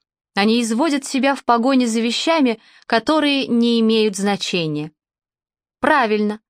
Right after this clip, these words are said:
Она улыбается тому, насколько точно он уловил её ощущения от Роми и Эйприл. Затем она выпаливает то, что у неё на уме.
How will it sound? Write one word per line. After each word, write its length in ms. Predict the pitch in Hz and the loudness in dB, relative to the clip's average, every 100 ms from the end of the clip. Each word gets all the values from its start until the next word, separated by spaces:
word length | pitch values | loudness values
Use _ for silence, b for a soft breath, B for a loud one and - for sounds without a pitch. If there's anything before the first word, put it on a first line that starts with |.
| _ _ _ _ | _ _ _ _
Она 300 | - 196 202 | -2 2 4
улыбается 600 | 214 220 240 302 254 - 220 | 2 2 2 2 0 -2 0
тому, 280 | 220 247 | 2 4
насколько 580 | 269 233 - 269 247 - | 2 0 -2 -2 -2 -2
точно 580 | 226 285 311 302 262 262 | -2 0 -2 0 0 0
он 300 | - 262 269 | 2 0 0
уловил 480 | 262 247 240 233 262 | 0 2 2 2 0
её 320 | 226 226 220 | 2 0 2
ощущения 880 | 220 214 - 190 - 262 269 247 240 b b b | 0 0 -4 -4 -2 0 2 0 -2 b b b
от 220 | 202 - | -4 0
Роми 400 | 220 233 233 220 | 0 2 2 0
и 220 | 214 - | -2 -4
Эйприл. 540 | 247 226 151 160 147 151 _ _ _ _ _ _ _ | -2 -2 -2 -4 -6 -8 _ _ _ _ _ _ _
Затем 440 | 190 202 202 269 262 | -4 -2 0 2 2
она 180 | 240 | 2
выпаливает 720 | 226 226 285 302 269 247 247 - | 0 0 2 2 2 0 -2 -2
то, 140 | 285 | -4
что 240 | - 269 | -2 0
у 40 | 262 | 2
неё 300 | 254 254 262 | 2 2 2
на 160 | 254 | 2
уме. 380 | 277 262 190 151 | 2 2 0 -4